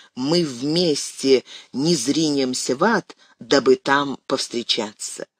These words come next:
С самого моего рождения, с первого вздоха, разумеется, когда я был младенцем в пеленках того времени, не упомню, но с семилетнего возраста, когда мне впервые обрили голову, и я стал монахом,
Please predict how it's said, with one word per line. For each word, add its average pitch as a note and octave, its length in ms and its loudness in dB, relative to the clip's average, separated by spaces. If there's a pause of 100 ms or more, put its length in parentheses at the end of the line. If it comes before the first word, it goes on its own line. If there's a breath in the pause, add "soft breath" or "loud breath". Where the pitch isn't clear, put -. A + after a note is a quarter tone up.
(340 loud breath)
С - 100 -8
самого G#3 520 0
моего G3+ 280 4
рождения, C#3+ 680 2
с - 100 -8
первого F#3+ 360 2
вздоха, E3+ 520 4
разумеется, B2+ 640 -2
когда A#2 260 -6
я B2+ 140 2
был D3 220 0
младенцем C3 600 0
в - 80 -12
пеленках D3 640 0 (360 loud breath)
того C3+ 260 4
времени, D3 440 0
не B2+ 160 0
упомню, C#3 680 2 (320 loud breath)
но D#3 220 2
с E3+ 80 -2
семилетнего G#3 840 2
возраста, A#2+ 800 0 (240 loud breath)
когда D#3+ 400 4
мне F3+ 240 0
впервые G3 580 0
обрили F3+ 320 0
голову, D3+ 540 4
и C#3 60 2
я D#3 180 0
стал F#3 320 0
монахом, D#3+ 680 0